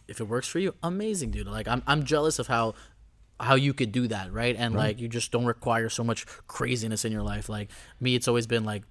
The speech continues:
Speaker 1: I need madness in the life. You
Speaker 2: And
Speaker 1: know what I
Speaker 2: see
Speaker 1: mean? Like the sa-, even in the sales, like I,
Speaker 2: Yeah.
Speaker 1: I was walking around, headphone in my thing, bullshitting, laughing, and like I needed that little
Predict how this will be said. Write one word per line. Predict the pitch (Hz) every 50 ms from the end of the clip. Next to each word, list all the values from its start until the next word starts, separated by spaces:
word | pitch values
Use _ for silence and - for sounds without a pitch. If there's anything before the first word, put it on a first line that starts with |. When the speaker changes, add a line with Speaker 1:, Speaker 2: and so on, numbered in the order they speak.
| - - - -
Speaker 1:
I | 113 113
need | 110 110 110 98
madness | 107 101 95 98 95 92 90 - -
in | 95
the | 92 92
life. | 92 90 90 87 -
You | 143
Speaker 2:
And | 139 107
Speaker 1:
know | 156 151
what |
I | 110
Speaker 2:
see | 107
Speaker 1:
mean? | 107 107
Like | 101 101 -
the | 120
sa-, | - - - 127 110 - - - - - - -
even | 107 127 135 127
in | 120
the | 113
sales, | - - - 117 113 107 101 98
like | 101 104 - - - - -
I, | - 117
Speaker 2:
Yeah. | 117 - 123
Speaker 1:
I |
was | 120 107
walking | 113 117 113 - - 117
around, | 117 110 104 107 110 101 - - - - 104 95
headphone | - - 135 135 - - 120 120
in | 113 107
my | 107 104
thing, | - - - 123 113 101 - - - - _
bullshitting, | 143 139 127 - - 117 110 104
laughing, | 110 123 113 123 - - 110 107 107
and | 104 107
like | 107 107 107 101
I | 107 113
needed | 117 127 120 120 104
that | 107 104
little | 110 110 110